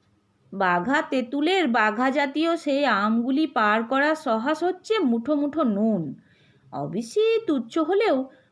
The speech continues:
বস্তুটা সংগ্রহ করতে বালক বাহিনীকে বিশেষ বেগ পেতে হয়, কারণ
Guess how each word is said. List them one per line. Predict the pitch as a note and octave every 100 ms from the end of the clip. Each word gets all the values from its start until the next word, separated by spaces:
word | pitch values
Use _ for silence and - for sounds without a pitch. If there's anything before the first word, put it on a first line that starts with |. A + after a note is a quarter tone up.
| _
বস্তুটা | E3+ E3+ F3 - C4+ A#4
সংগ্রহ | G#4+ F#4 F#4 F#4
করতে | G4+ G#4 G#4 - B3+ G3
বালক | F#3+ F3 F#3 F#3+
বাহিনীকে | G3+ A#3+ C#4 F4+ F#4 D#4 G3
বিশেষ | F3 D#3+ D#3 C#4+ F#4 C#4+
বেগ | G#3+ F#3+ F3+
পেতে | E3 E3+
হয়, | E3+ - - _ _ _ _ _ _ _ _ _ _
কারণ | F#4 A4